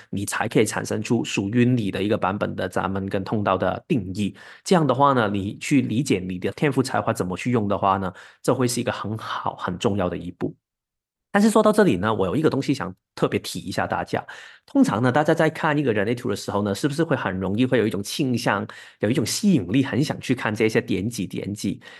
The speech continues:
对人类图有一些了解的人可能会知道这个东西，我们叫爻嘛，就是在六十四个闸门里面，它会分成三百八十四条爻。我一开始学的时候啊，也很想去看爻。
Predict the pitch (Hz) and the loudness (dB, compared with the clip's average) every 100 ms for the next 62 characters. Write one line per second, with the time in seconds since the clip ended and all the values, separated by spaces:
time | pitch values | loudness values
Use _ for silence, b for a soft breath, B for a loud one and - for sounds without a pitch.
0 | B B - 214 185 202 180 127 147 143 | B B 6 8 8 6 6 6 4 4
1 | 104 143 107 101 98 107 95 92 107 120 | 4 2 2 0 -2 -4 -6 -6 -2 -2
2 | 120 120 117 107 110 110 117 92 92 104 | 0 0 2 0 0 0 -2 -2 -2 0
3 | 101 95 87 90 90 87 - 120 127 104 | 0 -2 -6 -6 -6 -6 -2 0 2 2
4 | 98 - 131 120 135 123 104 139 113 101 | 2 2 2 2 2 0 -4 -4 -2 0
5 | 95 98 104 92 98 110 120 117 120 117 | -2 0 -2 -4 -4 0 2 2 0 -2
6 | 104 120 120 95 - 110 - - 101 90 | -2 -2 -2 -2 0 -2 -4 -8 -8 -4
7 | 90 92 95 - 107 165 196 190 165 104 | -4 -4 -4 -2 2 4 4 0 0 0
8 | 117 104 101 107 101 - - 101 156 - | 0 2 2 4 2 0 -2 0 0 0
9 | - 117 110 98 90 | -2 -2 0 -2 -2